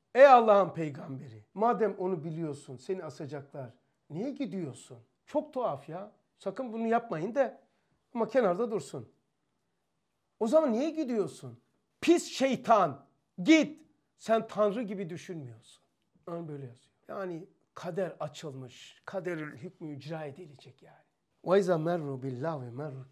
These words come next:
كِرَامًا. Size birisi kötü bir şey söylerse eşiniz,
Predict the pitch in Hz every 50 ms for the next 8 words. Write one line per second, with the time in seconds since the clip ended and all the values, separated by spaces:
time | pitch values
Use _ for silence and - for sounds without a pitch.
0 | - - 123 - 131 135 131 127 123 120 117 - 127 123 - - _ _ _ -
1 | - - - - 196 185 147 165 202 196 185 180 160 - - _ _ _ 151 165
2 | 185 170 160 135 - - 139 143 - 160 139 - 165 151 143 151 131 - - 156
3 | 139 135 - - 147 143 147 180 196 196 - - - 151 - - - 170 165 -
4 | - - 151 143 139 147 - - - -